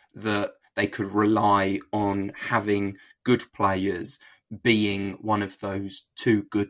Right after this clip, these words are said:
to go down clubs. And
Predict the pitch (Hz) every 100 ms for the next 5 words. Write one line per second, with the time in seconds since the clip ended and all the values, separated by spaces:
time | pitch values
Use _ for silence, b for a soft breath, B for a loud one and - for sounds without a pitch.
0 | - - 98 95 95 95 101 98 101 101
1 | 95 b b b b b b b - 113
2 | 92 135 - - - - _ 101 101 98
3 | 101